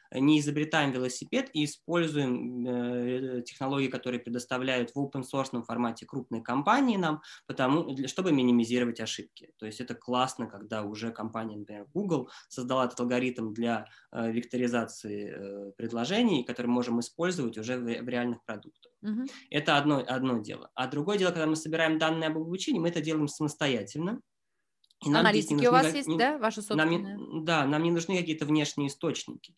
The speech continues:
Speaker 1: потому что, э, наша задача как раз собрать данные о конкретном человеке и об его образовательном пути. Здесь вопрос,
Speaker 2: Мгм.
Speaker 1: сколько данных мы можем собрать из того, что
Speaker 2: Мгм.
Speaker 1: у нас есть. Здесь, э, и один из наших главных тезисов.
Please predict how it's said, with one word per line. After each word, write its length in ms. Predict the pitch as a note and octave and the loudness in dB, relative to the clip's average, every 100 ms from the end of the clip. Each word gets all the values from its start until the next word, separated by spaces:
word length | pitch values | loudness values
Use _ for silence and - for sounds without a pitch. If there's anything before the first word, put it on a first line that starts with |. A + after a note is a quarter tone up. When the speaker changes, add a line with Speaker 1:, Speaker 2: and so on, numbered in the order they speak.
| _ - - - - | _ -20 -20 -20 -12
Speaker 1:
потому 440 | A2+ A#2 A#2 B2+ | -2 2 4 2
что, 800 | B2 - - B2+ B2 B2 A#2+ A2+ - | 0 -6 -2 0 2 2 2 -2 -4
э, 240 | B2 A#2+ | -2 0
наша 300 | C#3 C#3+ - | 0 -2 -2
задача 360 | C3+ C#3+ C#3 C#3 | -4 -2 -2 -4
как 100 | B2+ | -4
раз 220 | C#3 C#3 | -4 -4
собрать 380 | - B2+ C#3+ C#3+ | -6 -2 -2 0
данные 260 | C#3 D3+ D3 | 2 2 0
о 80 | - | -2
конкретном 500 | D3 C3+ D3 - C3 | -2 -2 -2 -2 -4
человеке 540 | - C3+ C#3 F3 F3 | -4 -4 -2 -2 -2
и 160 | C#3+ C#3+ | -2 0
об 240 | D3 B2+ | 0 -2
его 200 | B2+ C3+ | 0 0
образовательном 680 | C3+ B2+ B2 C3 B2+ C3+ B2 | 0 -2 -2 -2 -2 -4 -4
пути. 440 | D3+ D3+ E3 B2 - - - | -6 -4 -4 -4 -8 -20 -12
Здесь 120 | C3 | -6
вопрос, 240 | C#3 D#3+ G3+ | -2 -2 -2
Speaker 2:
Мгм. 40 | |
Speaker 1:
сколько 340 | A3 F3 D#3+ | 0 0 0
данных 440 | D3 D3 D3+ D3 C#3 | -2 0 2 2 2
мы 80 | C#3+ | 0
можем 360 | D3 C#3+ B2+ | 2 0 -4
собрать 580 | - D3+ D3+ A#3+ C#3 - _ _ - | -4 -2 2 4 2 -4 _ _ -14
из 120 | B2+ | -4
того, 200 | B2 A#2+ | 0 0
что 160 | G#2 G#2+ | -2 -6
Speaker 2:
Мгм. 20 | |
Speaker 1:
у 20 | |
нас 240 | G#2 G#2+ | -8 -8
есть. 220 | F#2 F#2 _ _ - | -12 -14 _ _ -4
Здесь, 200 | C3+ D#3 | -2 0
э, 60 | D3 | -2
и 400 | D3 C#3+ C#3+ D3 | 0 2 2 2
один 280 | C#3 C#3+ D3 | 2 2 0
из 100 | C#3+ | 2
наших 320 | D3 D3 D3+ | 0 0 -2
главных 400 | C#3+ C#3+ D3+ - | -2 0 0 -2
тезисов. 460 | A3 F#3+ A#2+ - | 0 0 0 -6